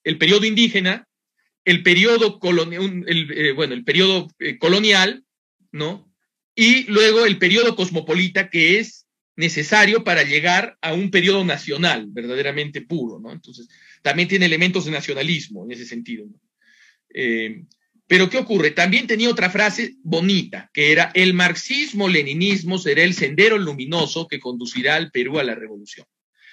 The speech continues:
Claro, esta palabra, es-, esa frase puede ser que no tenga sentido para nosotros en dos mil veintiuno.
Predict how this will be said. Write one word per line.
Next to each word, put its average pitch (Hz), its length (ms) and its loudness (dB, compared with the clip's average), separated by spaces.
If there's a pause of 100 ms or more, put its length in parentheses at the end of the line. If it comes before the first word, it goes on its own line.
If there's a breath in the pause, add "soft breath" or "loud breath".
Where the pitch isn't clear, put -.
(320 soft breath)
Claro, 165 300 2
esta 202 260 -2
palabra, 208 480 2
es-, - 140 -4
esa 226 200 -2
frase 214 240 -2
puede 208 180 -2
ser 202 140 -4
que 190 80 -2
no 190 120 -2
tenga 202 200 2
sentido 196 360 0
para 151 160 0
nosotros 185 480 -2
en 127 260 -6
dos 135 160 -6
mil 175 140 0
veintiuno. 151 520 -4